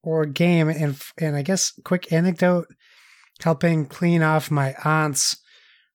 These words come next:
front porch today, I found my favorite gaming console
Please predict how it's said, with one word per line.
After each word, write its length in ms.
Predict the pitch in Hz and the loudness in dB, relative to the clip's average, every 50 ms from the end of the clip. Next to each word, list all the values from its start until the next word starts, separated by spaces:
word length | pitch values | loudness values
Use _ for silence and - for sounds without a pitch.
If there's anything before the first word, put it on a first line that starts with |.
| _ _ | _ _
front 380 | - - - 170 180 180 156 | -12 -6 -4 -2 -2 -4 -4
porch 320 | - 160 165 180 - - - | -4 -2 -2 -2 -2 -6 -6
today, 340 | 202 202 208 208 208 202 180 | -4 -2 0 0 0 0 0
I 160 | 160 170 175 | 0 0 0
found 880 | 160 - - - 165 185 190 180 165 156 151 147 147 156 160 147 - - _ _ | 0 0 0 0 2 2 2 2 2 2 0 0 0 0 -2 -2 -4 -8 _ _
my 340 | - - 147 151 156 165 170 | -4 -2 0 2 2 2 0
favorite 640 | 160 - - 160 170 175 160 147 160 165 - - - | -2 -2 -2 0 0 2 0 0 -2 -2 -4 -6 -6
gaming 360 | - 147 160 175 170 151 131 | -4 0 2 2 2 2 0
console 640 | 131 127 123 131 131 - 139 131 131 131 135 - | 0 -2 -4 -4 -4 -4 -4 -2 -4 -4 -6 -10